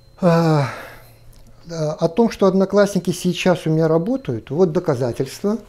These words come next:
Вот мой, моя страничка на Одноклассниках. Опять приближаю. А что ему будет заблокировано, если там ничего такого нет? Вот, смотрите. Видите?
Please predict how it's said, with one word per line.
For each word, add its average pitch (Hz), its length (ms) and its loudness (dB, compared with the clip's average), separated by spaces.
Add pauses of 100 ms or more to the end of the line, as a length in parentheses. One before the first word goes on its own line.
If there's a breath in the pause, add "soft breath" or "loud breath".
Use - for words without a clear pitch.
Вот 147 280 -2
мой, 131 340 -2
моя 135 200 0
страничка 127 600 -2
на 180 140 -2
Одноклассниках. 190 680 -8 (600 soft breath)
Опять 131 400 -4
приближаю. 120 760 -6 (1160 soft breath)
А 135 80 -12
что - 160 -10
ему 151 220 -4
будет 123 220 -6
заблокировано, 127 640 -6
если 117 180 -10
там 117 200 -8
ничего 113 280 -12
такого 110 360 -12
нет? 101 280 -10 (1400 soft breath)
Вот, 175 200 -2
смотрите. 143 640 -6 (2250)
Видите? 165 500 -10